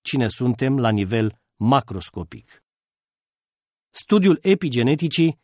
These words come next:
ridică de asemenea întrebarea: „Și dacă nimic nu se schimbă în mediul tău extern?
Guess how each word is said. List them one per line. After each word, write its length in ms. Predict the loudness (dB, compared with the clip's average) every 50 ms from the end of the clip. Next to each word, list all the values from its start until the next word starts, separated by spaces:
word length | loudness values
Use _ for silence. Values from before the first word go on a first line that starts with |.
| _ -4
ridică 500 | -2 2 2 2 2 2 0 2 0 2
de 120 | 2 2
asemenea 500 | 2 2 2 2 2 4 4 4 4 4
întrebarea: 600 | 4 2 2 0 0 2 2 2 2 0 -2 -8 -12 _ _ _ _ _ _ -6
„Și 140 | -4 -2
dacă 320 | 2 2 2 2 4 2 2
nimic 680 | 4 4 4 4 4 4 4 4 4 2 0 -6 -20 -18 -8
nu 160 | -2 -2 0
se 180 | 0 2 0 -2
schimbă 580 | -2 -4 -2 2 2 4 4 4 2 0 0 -2
în 260 | -2 0 0 2 2
mediul 340 | 2 2 2 2 2 0 0
tău 260 | 0 0 0 0 0
extern? 600 | 0 -2 -4 -4 -6 -4 -2 -4 -4 -4 -8 -16